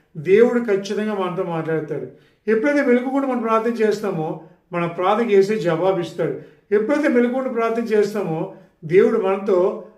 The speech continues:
ముఖాముఖిగా మాట్లాడతాడు. హల్లెలూయా. God will talk face to face when you, uh, wake up. కుమారుడు, కుమార్తె, ఈరోజు మెలకుగా ఉన్నావా, పడుకుంటూ పోయావా? శిష్యుల వలె నిద్రమత్తులమై ఉన్నావేమో.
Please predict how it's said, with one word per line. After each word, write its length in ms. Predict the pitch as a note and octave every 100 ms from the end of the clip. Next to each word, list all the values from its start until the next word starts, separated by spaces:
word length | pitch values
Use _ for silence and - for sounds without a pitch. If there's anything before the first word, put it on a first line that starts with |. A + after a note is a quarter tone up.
| _ D#3+
ముఖాముఖిగా 1080 | E3+ G3 G3+ A3+ A#3 A#3 A3 G#3+ G3 G#3 G#3
మాట్లాడతాడు. 1000 | G3 F#3+ F#3+ F#3+ F#3+ F#3+ F3+ F#3 F#3 F3
హల్లెలూయా. 800 | F#3 G3+ G3+ F#3+ E3+ D3+ C#3 - _ _ _ _ _ _ D#3+
God 320 | G3+ B3 B3+
will 140 | B3 A#3+
talk 180 | A#3
face 380 | A#3 A3 A3+ A#3
to 100 | A#3
face 220 | G3+ D#3 - - _ _ _ D3
when 200 | F#3+ G3
you, 220 | G#3 G#3
uh, 880 | G3+ - _ F#3 F3+ F3+ - E3 F#3+
wake 200 | G3+ G#3
up. 140 | D#3+ - - _ _ _ _
కుమారుడు, 360 | F#3 F3+ F#3+ E3+
కుమార్తె, 380 | D#3 C#3+ C#3 - _ _ _ _ _ _ _ -
ఈరోజు 260 | F#3 F#3+ F#3
మెలకుగా 420 | F#3+ G3+ A3+ G#3
ఉన్నావా, 280 | G#3 G#3+ G#3+
పడుకుంటూ 360 | G3+ F#3+ F#3+
పోయావా? 420 | F3+ D#3+ C#3+ C#3 - _ _ _ _
శిష్యుల 420 | G#3 G#3 C4+ C4
వలె 480 | B3+ A#3+ G#3+ D#3+ D#3+
నిద్రమత్తులమై 580 | E3 G#3+ G#3+ G#3 G#3+ G3
ఉన్నావేమో. 720 | F#3+ F#3+ F3 D#3 C#3 C#3